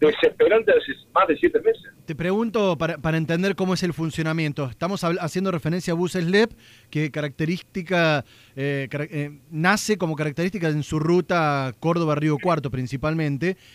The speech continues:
Speaker 2: y después crece para hacer larga distancia. ¿Hay alguna separación, división, o están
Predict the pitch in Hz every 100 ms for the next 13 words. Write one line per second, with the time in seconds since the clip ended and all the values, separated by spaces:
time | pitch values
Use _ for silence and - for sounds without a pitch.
0 | - - 147 147 190 - 190 202 - 160
1 | 147 - 170 165 156 143 - 135 117 131
2 | - - - - 185 208 196 190 208 196
3 | 180 160 156 160 208 214 190 165 - 196
4 | 233 202 - 180